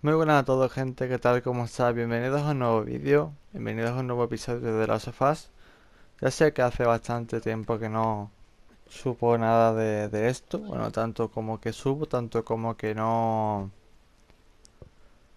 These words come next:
no juego. Eh, ya que he estado haciendo bastantes cosas, bastantes proyectos, bastantes let's play que he estado grabando, bastantes vídeos que he estado haciendo, bastantes cosas que he estado editando.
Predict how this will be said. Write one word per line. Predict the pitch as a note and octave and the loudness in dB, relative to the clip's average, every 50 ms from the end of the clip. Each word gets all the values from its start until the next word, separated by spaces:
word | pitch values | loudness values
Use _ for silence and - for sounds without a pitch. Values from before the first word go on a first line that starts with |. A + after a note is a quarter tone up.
| _ _ _ _ _ _ _ _ - | _ _ _ _ _ _ _ _ -14
no | - C#3 B2+ B2 A#2+ A#2 | -12 -8 -6 -2 -2 -2
juego. | A2+ - - A#2+ B2+ C#3+ D#3 F#3 G#3+ A3+ - _ _ _ _ _ _ _ - | -2 2 6 6 6 6 4 0 -2 -8 -12 _ _ _ _ _ _ _ -10
Eh, | - C#3+ C3 B2 A#2+ A#2+ A#2 A#2+ A2+ | -6 -4 -2 0 0 0 0 0 0
ya | A2+ A#2+ A#2+ | 0 -2 -2
que | - B2+ A#2+ | 0 -2 -4
he | |
estado | A#2 - - B2 A#2 | -4 -2 -2 0 0
haciendo | A#2 - - A#2+ A#2+ A#2 A#2 | 0 -2 -4 -8 -4 -2 -2
bastantes | A2+ A#2 - - B2 A#2+ A2+ - A2+ - | -2 -2 -2 -2 -6 -4 -4 -4 -6 -6
cosas, | - - D3+ E3 E3 - F#3+ F3 | -2 0 0 0 2 2 4 4
bastantes | C#3+ - - C3 B2 A#2 A#2+ A#2 | 4 4 2 -2 -2 0 -2 -2
proyectos, | - - A#2 A2+ B2 C#3 C#3+ - - - D#3+ | -2 -4 -4 -2 0 0 0 0 0 0 0
bastantes | C#3+ B2+ - - B2 A#2+ - B2 A#2 | 0 0 0 -2 -4 -4 -2 -2 -2
let's | A#2 A#2 A#2+ A#2 - | 0 0 -2 -2 -4
play | - - A#2+ A#2+ - | -8 -8 -8 -8 -6
que | - A#2 | -6 -6
he | |
estado | A2+ - - A#2+ A#2 A2+ | -8 -6 -6 -6 -6 -4
grabando, | A2 A2 G#2+ - C3+ C#3+ D3+ D#3 D#3 D3+ | -4 -4 -2 -2 -2 -2 -2 -2 0 0
bastantes | C#3+ B2 - - - A#2+ A#2 - A#2 A2 | 0 0 -2 -4 -8 -10 -8 -6 -6 -4
vídeos | A#2+ A#2+ A#2+ B2+ A#2+ | -4 -4 -4 -4 -6
que | A#2+ | -6
he | A#2 | -8
estado | - - G#2+ A2+ | -8 -8 -8 -8
haciendo, | A2 - - C3 C#3 D3 D3+ D#3 D3+ | -8 -6 -6 -4 -4 -2 -2 0 0
bastantes | C#3+ B2+ A#2+ - - A#2 - - A#2 | 0 0 0 -2 -6 -8 -6 -6 -4
cosas | - - D3 - - D3+ | -2 0 0 0 0 -2
que | D3 | -2
he | C#3 | -2
estado | C3 - - C#3 B2+ | -2 0 0 0 0
editando. | A#2+ A2 - G#2 - A2+ A#2 A#2 A#2+ A2+ - - | 0 0 -2 -4 -4 -4 -4 -4 -4 -4 -6 -8